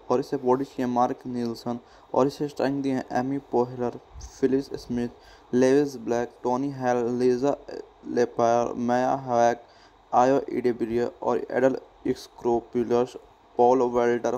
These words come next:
हॉसर, केनिंगस्टन टॉलमैन, डियाना लेन, कील मैकलेचलन और इसे सिनेमेटोग्राफी दी एडम हबीब, जोनाथन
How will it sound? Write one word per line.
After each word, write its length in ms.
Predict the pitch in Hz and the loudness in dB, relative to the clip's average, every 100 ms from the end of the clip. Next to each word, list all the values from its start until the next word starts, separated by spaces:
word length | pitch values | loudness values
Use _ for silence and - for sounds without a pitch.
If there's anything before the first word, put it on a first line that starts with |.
| 123 | -2
हॉसर, 460 | 113 110 - 117 - _ _ _ _ - _ _ | -4 -2 -4 -6 -6 _ _ _ _ -20 _ _
केनिंगस्टन 720 | - 120 123 127 - - 139 135 - | -2 0 0 -2 -6 -4 -4 -4 -2
टॉलमैन, 540 | 123 120 120 120 120 127 123 117 | 2 4 2 -2 -4 -6 -12 -8
डियाना 380 | 117 120 131 | -4 -2 -2
लेन, 320 | 135 117 110 110 - - - | -4 -4 -4 -6 -14 -20 -10
कील 240 | 131 135 139 131 - | -2 0 -2 -4 -6
मैकलेचलन 1120 | 123 120 117 - 131 120 120 117 - 113 117 - - - - | -2 0 -2 -4 -2 0 0 -4 -6 -4 -6 -12 -20 -16 0
और 140 | 131 | 2
इसे 140 | 139 143 | 2 -2
सिनेमेटोग्राफी 640 | - 139 131 127 123 131 | -4 -4 0 0 0 0
दी 140 | 135 131 - | -2 -2 -2
एडम 320 | 120 127 135 131 | 0 0 -2 -4
हबीब, 380 | 127 120 120 - - | -2 0 0 -2 -8
जोनाथन 460 | 123 120 120 143 | -2 0 0 -2